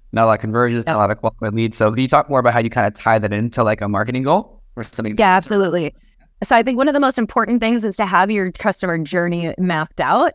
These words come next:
Speaker 2: piece to piece to piece. Like, how do they find you? What do you want them to do next and next and next and next? When you have that mapped out, then you can start slotting in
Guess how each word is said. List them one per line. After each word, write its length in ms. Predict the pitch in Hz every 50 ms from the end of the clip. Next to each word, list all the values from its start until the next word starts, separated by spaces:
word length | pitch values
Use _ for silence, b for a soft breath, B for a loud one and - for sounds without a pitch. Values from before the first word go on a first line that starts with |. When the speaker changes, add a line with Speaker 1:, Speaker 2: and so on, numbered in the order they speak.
| _ -
Speaker 2:
piece 240 | - - 220 202 -
to 100 | - 220
piece 220 | - 214 190 -
to 100 | - 190
piece. 360 | - - 147 120 - - -
Like, 180 | 180 139 147 -
how 280 | - - - 175 185 208
do 100 | 214 233
they 140 | 226 233 254
find 420 | - - 185 165 170 175 175 160
you? 300 | 180 180 175 170 165 170 - _ _ _ _
What 260 | - 165 165 165 170
do 100 | - 202
you 60 | 208
want 140 | 202 202 -
them 120 | - 202 202
to 80 | 202
do 140 | 190 208 202
next 400 | 190 185 165 165 - - - -
and 140 | 165 165 170
next 280 | 160 147 - - -
and 120 | - 156 151
next 260 | 139 - - - -
and 100 | 139 123
next? 380 | 117 - - - - - - _ _ _ _ -
When 200 | 185 196 208 233
you 140 | 262 269 254
have 320 | 208 226 202 190 180 170
that 320 | 175 170 151 165 - - 202
mapped 360 | 190 151 117 - - - 180
out, 300 | 143 123 127 - - -
then 200 | 202 196 226 240
you 100 | 254 254
can 160 | - 226 202
start 240 | - - 185 - -
slotting 560 | - - - - 190 180 175 170 180 175 160
in 420 | - 175 170 175 175 175 180 180